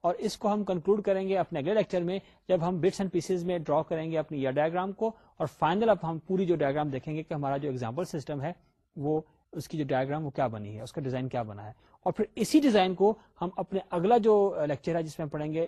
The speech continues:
ریلیشن ڈیٹا ماڈل، اس میں لے کے جائیں گے اور اس کو ultimately امپلیمنٹ کرنے کی کوشش کریں گے۔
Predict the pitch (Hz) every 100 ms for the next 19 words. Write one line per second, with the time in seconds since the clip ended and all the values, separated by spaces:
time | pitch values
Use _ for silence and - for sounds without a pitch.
0 | - 127 143 - 180 160 139 151 - _
1 | _ 143 - 202 202 196 185 190 214 -
2 | _ 165 170 - 180 170 208 160 160 196
3 | - _ 175 165 165 160 147 135 127 117
4 | - - 110 104